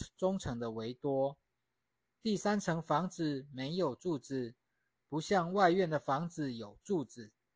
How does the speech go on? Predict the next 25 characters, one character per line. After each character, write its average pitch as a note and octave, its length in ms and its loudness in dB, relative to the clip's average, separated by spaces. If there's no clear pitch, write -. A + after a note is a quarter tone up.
因 G3+ 240 0
此 B2+ 480 -4
上 G3 320 4
层 C3+ 260 -4
比 A#2+ 180 -6
下 F3+ 300 2
层 B2 420 -4
和 D#3 280 -2
中 A3+ 280 2
层 D3+ 280 -4
较 C#3 200 2
窄。 G#2+ 320 -8
在 E3 220 6
外 F3 200 4
面 F3+ 280 0
有 A#2 160 -2
一 A#2+ 120 -12
道 F3+ 240 6
墙， B2+ 480 -6
在 E3 180 4
房 D3 300 -2
子 D#3+ 100 -8
的 D3 140 0
前 B2+ 260 -2
面， D#3+ 400 -2